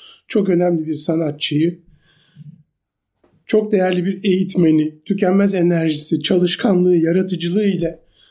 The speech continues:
çok sözü olan ve ne mutlu ki bir kısmını bizlerle paylaşabilmiş olan çok kıymetli bir dostu, çok iyi bir insanı kaybettik. Bu yayında Gülçin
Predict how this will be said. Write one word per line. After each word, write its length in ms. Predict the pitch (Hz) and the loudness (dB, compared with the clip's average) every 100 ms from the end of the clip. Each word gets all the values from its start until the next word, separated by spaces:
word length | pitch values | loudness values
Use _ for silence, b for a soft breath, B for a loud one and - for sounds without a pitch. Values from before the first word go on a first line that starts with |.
| b b | b b
çok 280 | - 233 - | -2 0 2
sözü 280 | 220 196 | 2 2
olan 400 | 190 185 202 233 | 2 2 0 -2
ve 180 | 196 196 | 0 2
ne 100 | 214 | 4
mutlu 340 | 269 262 - 208 | 4 4 0 -2
ki 180 | 185 | 0
bir 180 | 190 202 | 2 2
kısmını 460 | 208 - 208 190 175 | 0 0 2 0 0
bizlerle 460 | 175 185 180 175 | -2 0 2 0
paylaşabilmiş 760 | - 175 170 170 165 175 180 196 | -2 0 0 0 -2 -4 -4 -2
olan 380 | 170 180 - - | -2 -2 -6 -8
çok 240 | - 214 208 | -2 -2 0
kıymetli 400 | 170 170 165 160 | 0 0 -4 -6
bir 180 | 156 | -4
dostu, 580 | 156 147 - 196 185 B B _ | -2 -4 -4 -4 -4 B B _
çok 240 | - 202 190 | -2 0 2
iyi 100 | 170 | 2
bir 80 | |
insanı 380 | 156 143 156 151 | 2 0 0 -2
kaybettik. 720 | 143 139 123 104 - - - _ _ _ _ _ _ _ _ _ _ _ _ _ _ _ _ _ _ _ _ - | -4 -10 -10 -16 -20 -20 -20 _ _ _ _ _ _ _ _ _ _ _ _ _ _ _ _ _ _ _ _ -4
Bu 140 | 190 | 2
yayında 400 | 226 214 202 214 | 4 4 4 2
Gülçin 640 | 185 196 - - 208 - | 2 0 -2 0 0 -2